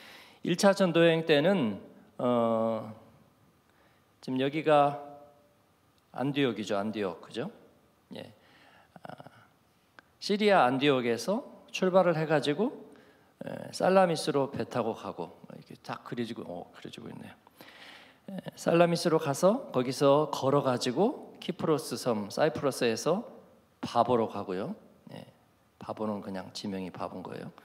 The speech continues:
예, 그리고 배를 타고, 예, 버가로 가는 거죠. 예, 그래서 거기에서 원래는, 어, 이 해안가를 통해서 이렇게, 예,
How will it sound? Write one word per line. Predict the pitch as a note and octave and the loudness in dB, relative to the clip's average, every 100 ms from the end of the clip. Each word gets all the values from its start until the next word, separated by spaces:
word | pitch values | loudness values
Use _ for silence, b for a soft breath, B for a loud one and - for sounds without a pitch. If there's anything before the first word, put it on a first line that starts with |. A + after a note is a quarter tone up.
| B B B B B - | B B B B B -14
예, | - - - - - | -12 -12 -14 -20 -14
그리고 | C3+ C3 C#3+ D3+ C#3 - - | -6 0 4 4 2 -6 -8
배를 | - C3 C#3 | 0 2 2
타고, | C3+ B2+ A#2+ G3 D#4+ - - - _ - | 0 -4 0 0 -2 -12 -20 -20 _ -18
예, | G2 G2 _ _ _ | -16 -18 _ _ _
버가로 | - G#2+ G2 F2+ - - _ _ _ _ _ b b b _ - | -8 -4 -6 -6 -12 -18 _ _ _ _ _ b b b _ -20
가는 | - - | -20 -18
거죠. | - - - _ _ _ C3+ | -18 -18 -18 _ _ _ -20
예, | _ _ | _ _
그래서 | A2+ A#2 E3 A3+ - B B B B - | -10 -2 0 0 -2 B B B B -2
거기에서 | D#3 E3+ F#3+ F#3+ | 0 4 2 4
원래는, | D#3 B2 D#3 G3 D#3+ F#3+ C#4+ - - - _ _ _ | 4 6 6 4 4 2 0 -6 -20 -20 _ _ _
어, | - C3+ B2 B2+ B2+ B2 B2 B2 | -4 0 2 2 2 2 0 -2
이 | C#3+ D3 D3 | -2 -2 0
해안가를 | G3 C4+ C#4 B3+ A3+ G#3 G#3 | 0 0 0 4 4 4 0
통해서 | - F#3+ E3 D3 F3 | 0 0 0 0 -2
이렇게, | B2+ A#2+ - B2+ G#2+ - B B B B - | -2 -6 -4 -4 -4 -12 B B B B -16
예, | - B2+ | -14 -16